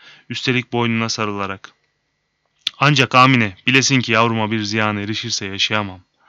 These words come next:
Hayret ki hayret. Süt anneden kan anneyeydi bu tembih.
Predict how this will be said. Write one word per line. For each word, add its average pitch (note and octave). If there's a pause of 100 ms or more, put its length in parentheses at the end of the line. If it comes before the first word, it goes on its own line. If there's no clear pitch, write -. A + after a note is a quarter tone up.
(420)
Hayret B2
ki A#2+
hayret. G2+ (440)
Süt -
anneden A2 (140)
kan D#3
anneyeydi A2+
bu G#2
tembih. G2